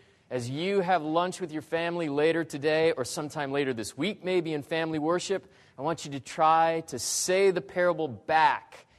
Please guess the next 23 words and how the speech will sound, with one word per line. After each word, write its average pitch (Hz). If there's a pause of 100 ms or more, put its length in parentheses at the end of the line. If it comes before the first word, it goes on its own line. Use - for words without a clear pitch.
in 156
your 160
own 175
words. 139
And 131
then, 202 (360)
if 127
you're 131
really 180
paying 139
attention 127
this 123
morning, 131 (340)
you 135
can 139
say 151
something 185
about 147
what 156
you 160
think 175
it 175
means. 151